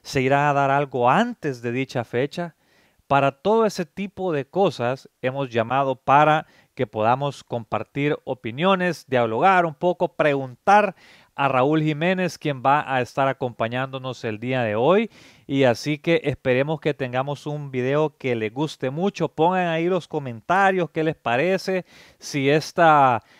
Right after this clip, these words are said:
colaboración es algo bueno, si les deja algo positivo para ver si lo seguimos haciendo más adelante de vez en cuando. Así que vamos a darle la bienvenida por acá a la pantalla a mi estimado Raúl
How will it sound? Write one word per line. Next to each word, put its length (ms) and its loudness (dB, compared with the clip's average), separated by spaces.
colaboración 880 2
es 160 -6
algo 320 -2
bueno, 320 -2
si 140 -6
les 120 -2
deja 200 -2
algo 240 -2
positivo 580 -4
para 220 2
ver 100 -2
si 140 -8
lo 80 -4
seguimos 440 -8
haciendo 400 -8
más 280 -4
adelante 640 -4
de 160 -8
vez 240 -2
en 140 -16
cuando. 400 -8
Así 360 0
que 340 0
vamos 500 2
a 60 2
darle 240 2
la 120 2
bienvenida 560 -2
por 160 -2
acá 340 -2
a 40 0
la 140 0
pantalla 720 0
a 140 -2
mi 80 -6
estimado 580 0
Raúl 500 2